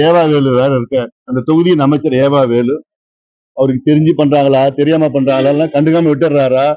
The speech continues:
இல்ல எப்படியாவது நாசமா போட்டுக்கணும்னு அவர் மனசுல இருக்குதான்னு தெரியல எனக்கு.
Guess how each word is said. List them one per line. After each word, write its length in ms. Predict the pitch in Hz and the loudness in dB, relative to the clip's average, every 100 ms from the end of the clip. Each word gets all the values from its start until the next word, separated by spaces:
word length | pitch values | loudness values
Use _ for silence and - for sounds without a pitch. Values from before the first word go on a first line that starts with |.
| - _ _ 139 | -6 _ _ -2
இல்ல 120 | 160 165 151 | 0 0 0
எப்படியாவது 360 | 151 170 180 147 | 0 0 0 0
நாசமா 300 | 156 180 170 147 | -2 0 -2 0
போட்டுக்கணும்னு 420 | 170 170 180 180 | 0 0 0 0
அவர் 120 | 156 143 | 0 -2
மனசுல 280 | 156 160 147 | 0 0 0
இருக்குதான்னு 380 | 139 135 139 143 | 0 -2 -2 -2
தெரியல 260 | 143 139 123 | -2 -2 -4
எனக்கு. 160 | 104 | -8